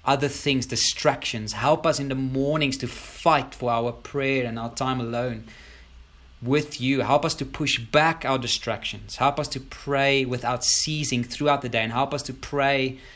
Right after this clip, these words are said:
and teach us what it means to pray in the Holy Spirit, as we depend on the Spirit to joyfully pray and praise you.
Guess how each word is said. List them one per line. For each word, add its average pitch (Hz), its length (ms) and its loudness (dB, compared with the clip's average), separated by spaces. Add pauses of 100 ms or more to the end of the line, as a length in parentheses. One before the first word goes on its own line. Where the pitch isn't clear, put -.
(120)
and 131 240 -4
teach - 360 0
us 147 140 4
what 135 120 0
it 135 100 0
means 139 500 2
to 135 80 -8
pray 107 480 -8 (420)
in 185 300 6
the 156 100 6
Holy 123 280 0
Spirit, 110 360 -4
as 113 160 -2
we 120 60 -2
depend 135 520 -2
on 147 260 2
the 135 80 -2
Spirit 104 500 -6 (1040)
to 117 440 -2 (260)
joyfully 123 680 0 (100)
pray 107 560 -4 (160)
and 107 180 -12
praise 101 420 -6
you. 98 100 -12